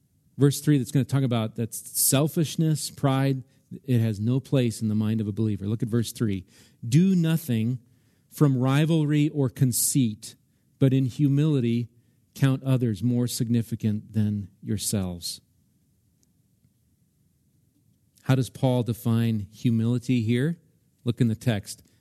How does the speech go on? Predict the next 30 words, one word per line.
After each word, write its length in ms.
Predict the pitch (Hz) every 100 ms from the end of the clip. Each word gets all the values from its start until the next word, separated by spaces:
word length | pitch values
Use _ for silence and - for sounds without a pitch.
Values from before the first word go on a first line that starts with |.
| -
What's 220 | 147 151
humility 480 | 180 151 151 147 120
to 120 | -
Paul 340 | 110 139 117 110
here? 320 | - 135 107
We 80 | 113
don't 120 | 131
have 120 | 131
to 80 | 143
go 80 | 131
to 80 |
Webster's. 560 | 117 135 151 - 117 110
I 60 | 117
think 180 | 127
he 120 | 117 120
helps 340 | 160 - -
us. 240 | 107 - - _ _ -
What's 220 | 160 160
humility 440 | 180 170 170 165
look 220 | 151 190 139
like? 220 | 113 107
It 200 | - -
looks 340 | 175 247 - -
like 300 | 139 139 - - -
counting 600 | - - 185 185 180 160 -
others 600 | 196 180 123 123 131 -
more 220 | 143 147
significant 840 | 147 - 135 165 165 147 123 113 117 _ _ _
than 140 | - 131
yourself, 440 | 127 - 135 110